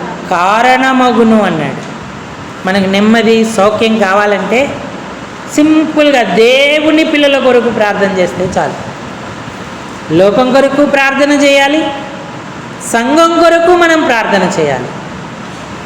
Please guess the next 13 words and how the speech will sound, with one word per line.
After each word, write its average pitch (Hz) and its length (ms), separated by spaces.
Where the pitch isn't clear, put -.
మనుషులను 330 880
గురించి 320 380
దేవునితో 277 580
మాట్లాడేటువంటి 233 880
వారంగా 180 420
ఉండాలి. 147 400
వారి 180 300
స్వభావం, 202 640
వారి 175 180
స్థితిగతులన్నీ 202 1040
ఆయనకు 190 360
తెలుసు 180 260
కాబట్టి, 220 560